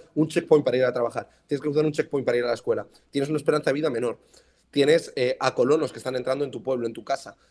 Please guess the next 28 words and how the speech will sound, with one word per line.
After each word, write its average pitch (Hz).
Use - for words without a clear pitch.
Tienes 147
a 127
tu 135
familia 131
en 147
la 139
diáspora. 165
Pues 131
resulta 160
que 147
las 123
condiciones, 123
mientras 117
no 127
se -
resuelva, 170
obligan 147
a, 123
a 117
una 131
interpretación 143
integrista. 131
Es 135
un 156
círculo 156
de 113
la 110
radicalidad. 110